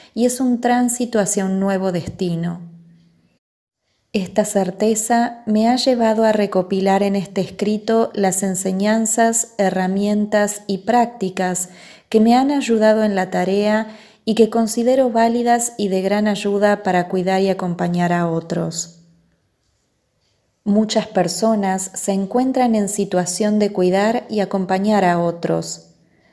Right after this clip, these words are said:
Muchas dudas y preguntas suelen surgir. ¿Qué es lo más adecuado hacer? ¿Qué decir o qué callar en cada momento?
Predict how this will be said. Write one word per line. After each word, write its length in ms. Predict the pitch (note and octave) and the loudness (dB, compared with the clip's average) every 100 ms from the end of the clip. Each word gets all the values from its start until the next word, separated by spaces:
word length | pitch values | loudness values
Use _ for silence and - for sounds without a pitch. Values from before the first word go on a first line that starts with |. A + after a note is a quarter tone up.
| _ | _
Muchas 460 | G3+ G3+ G3+ F#3+ D#3+ | -2 0 0 -2 2
dudas 520 | G#3+ A3+ G#3 G#3 - - | 2 4 2 0 -4 -8
y 120 | F#3+ | -4
preguntas 920 | F3+ F3+ G#3 A3 G3 F#3+ F#3 F#3 - | 2 2 2 0 0 0 0 0 -2
suelen 360 | A#3 A#3 A3+ G#3+ | 0 2 0 -2
surgir. 840 | F#3 F3 - F#3 F3 F3 - - _ _ _ _ _ _ _ _ _ _ - | -2 -4 -4 -2 -2 -4 -12 -20 _ _ _ _ _ _ _ _ _ _ 0
¿Qué 220 | D#4+ D#4+ | 2 2
es 140 | F#3 | 2
lo 120 | G3+ | 0
más 280 | F#3 F3+ - | 0 0 0
adecuado 600 | F3+ F3 F3 F#3 F3+ F3 | -2 -2 0 2 4 4
hacer? 640 | F3 F3 F3+ E3+ F3 F3 - _ _ _ _ _ _ _ _ | 0 -2 -2 -2 -2 -10 -20 _ _ _ _ _ _ _ _
¿Qué 160 | - C4+ | 2 4
decir 800 | C4 B3 - B3 A3 G3 G3+ - | 4 0 -2 0 0 0 -6 -4
o 160 | F#3+ F3+ | -2 0
qué 160 | G#3 | 0
callar 760 | G#3 F3+ - G#3 G3 F3+ F3 - | 0 -2 2 2 2 0 -4 -8
en 180 | F#3+ F#3 | -6 -2
cada 300 | F#3+ F#3 F3+ | 0 0 2
momento? 840 | F3 F3+ F#3+ F3+ F3 F3 E3+ - | 0 0 -2 -2 -4 -6 -6 -10